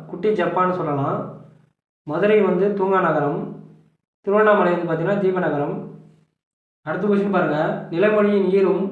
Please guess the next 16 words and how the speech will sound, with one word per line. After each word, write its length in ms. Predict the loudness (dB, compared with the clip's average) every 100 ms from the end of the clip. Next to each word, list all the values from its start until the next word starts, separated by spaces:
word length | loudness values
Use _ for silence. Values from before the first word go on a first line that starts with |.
| -8 -4
வறுமொழியின் 480 | -2 2 2 4 2
முதலும் 280 | 2 2 2 2
இணைவது. 400 | 0 0 0 -2 -4 -8 -14 -20 -20 _ _ _ _ _ -20 _ _ _ -4
நிலைமொழியின் 580 | 2 2 4 4 4 4
ஈரும் 280 | 4 4 2 -2 -6 0
வறுமொழியின் 500 | 2 4 4 4 2
முதலும் 260 | 2 2 2
இணைவது. 360 | 0 0 0 0 -2 -8 -14 -20 -20 _ _ _ _ _ _ _ _ _ _ -8
விடை 200 | 0 2 2
புணர்ச்சி. 380 | 2 2 2 2 2 0 -4 -12 -20 _ _ _ _ _ _ _ -4
அடுத்த 160 | -2 0
கொஸ்டின் 300 | 0 0 -2
பாருங்க. 240 | 0 2 0 -2 -8 -16 -20 _ _ _ _ _ _ _ _ _ _ -4
நிலைமொழியின் 540 | 0 2 4 4 4 4
இறுதி 200 | 4 4
எழுத்து 300 | 4 2 0